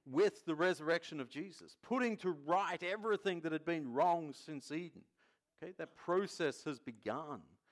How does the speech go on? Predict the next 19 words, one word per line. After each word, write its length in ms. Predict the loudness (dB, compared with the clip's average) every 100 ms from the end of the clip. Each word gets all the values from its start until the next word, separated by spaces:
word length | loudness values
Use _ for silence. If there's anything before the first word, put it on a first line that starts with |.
| _ _ -20 -20 -20 2
But 340 | 6 8 6 0 _ _ _ _
I 80 | -6
think 240 | -4 -2
he's 220 | -2 2
also 460 | 4 4 4 2 2
saying 340 | 2 2 2 2
what 240 | 2 2
counts 540 | -4 2 4 4 0 -12 0
is 160 | 2 4
the 100 | 2
new 340 | 2 4 4
creation 640 | 2 0 4 4 2 -2
in 120 | -2 -2
the 60 |
person. 540 | 0 2 2 0 -8 -14 _ _ _ _ _ _ _ -14
Right? 140 | -14 -14 -6 -2
It, 140 | -2 -2
it, 120 | -10 -10 -20 -16
J-, 180 | -16